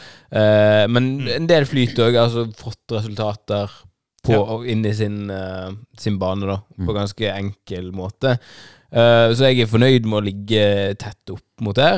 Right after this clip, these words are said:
Speaker 1: og så
Speaker 2: Mm.
Speaker 1: får vi se i El Clasico da. Eh, som vi kommer inn på etterpå, så er det jo litt skadeproblematikk, og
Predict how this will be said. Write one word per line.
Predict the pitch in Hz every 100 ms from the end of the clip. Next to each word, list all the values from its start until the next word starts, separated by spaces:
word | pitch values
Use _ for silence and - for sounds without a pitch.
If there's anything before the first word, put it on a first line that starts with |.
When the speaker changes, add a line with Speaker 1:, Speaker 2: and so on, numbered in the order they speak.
| 156
Speaker 1:
og | 143
så | 139
Speaker 2:
Mm. | 117
Speaker 1:
får | 131
vi | 120
se | 127
i | 117 104
El | 104
Clasico | 107 107 110 95
da. | 101 104 156
Eh, | 110 104 101 104 101
som | - 107 104
vi | 104
kommer | - 107
inn | 101
på | 104
etterpå, | 98 - 101 95
så |
er | 101
det | 95 98
jo |
litt | 95
skadeproblematikk, | - 92 95 - 98 101 - - _ -
og | 98 101